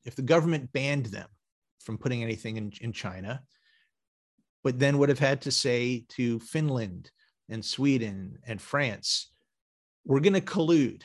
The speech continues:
As an industry, we're gonna collude with each other to prevent R and D from being done by those companies in China." Now, I don't know if that's, if that's legal, but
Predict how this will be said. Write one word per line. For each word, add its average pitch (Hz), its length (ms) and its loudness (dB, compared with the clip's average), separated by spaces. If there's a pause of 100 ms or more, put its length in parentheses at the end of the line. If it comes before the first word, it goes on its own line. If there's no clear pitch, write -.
(560)
As 120 160 -4
an 135 100 -2
industry, 151 580 2
we're 123 140 0
gonna 123 180 0
collude 170 400 6
with 170 220 4
each 147 240 0
other 117 360 0 (440)
to 123 100 0
prevent 143 480 2
R 143 200 4
and 135 120 2
D 131 140 4
from 123 240 -4
being 123 200 0
done 123 220 2
by 113 140 2
those 127 240 4
companies 117 500 -4
in 107 80 -6
China." 98 400 -10 (180)
Now, 104 120 -6
I 160 80 4
don't 180 80 6
know 151 60 4
if - 80 -2
that's, - 420 -6
if - 160 -6
that's 101 260 -8
legal, 151 500 0 (640)
but 127 240 2